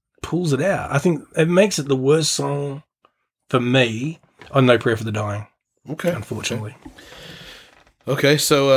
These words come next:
Speaker 2: um, my number five, and this is my last selection from anything in the six-man band. This is the only other one. Um,
Speaker 1: Yeah.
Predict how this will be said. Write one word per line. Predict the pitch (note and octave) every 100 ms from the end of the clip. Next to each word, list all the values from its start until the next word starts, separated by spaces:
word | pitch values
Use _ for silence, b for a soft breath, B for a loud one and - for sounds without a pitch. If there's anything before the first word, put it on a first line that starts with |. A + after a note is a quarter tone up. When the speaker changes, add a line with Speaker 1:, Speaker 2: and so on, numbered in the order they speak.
| B2+ A#2
Speaker 2:
um, | A2 F#2+ B B B B _ -
my | C3+ D#3
number | C#3 A#2
five, | - G2+ A2 A#2+ -
and | A2
this | C#3 E3+
is | C#3
my | C3 G#2
last | G2+ F#2+ G2+ B2 C#3+ C3+ - - -
selection | - G#2 A2 G#2 - D#2+ F#2+ A2+ _ _ _ _ _ _
from | - - - B2 A2 G#2 A#2 C3 - _ _ _ _ _ _ _ _
anything | B2 C#3+ D3 C#3 G#2+ F#2+ G#2 A#2+ A2 _ _ _ _ _ _ -
in | G#2 G#2+
the | G#2 G#2
six-man | - A#2+ - A#2 A2+ A#2
band. | B2+ G#2 F2 - _ _
This | F2
is | F#2
the | G2
only | G#2 A2
other | A2 G#2+
one. | A#2 A2 A2 B B B B B
Um, | F2+ F2 F2
Speaker 1:
Yeah. | E2+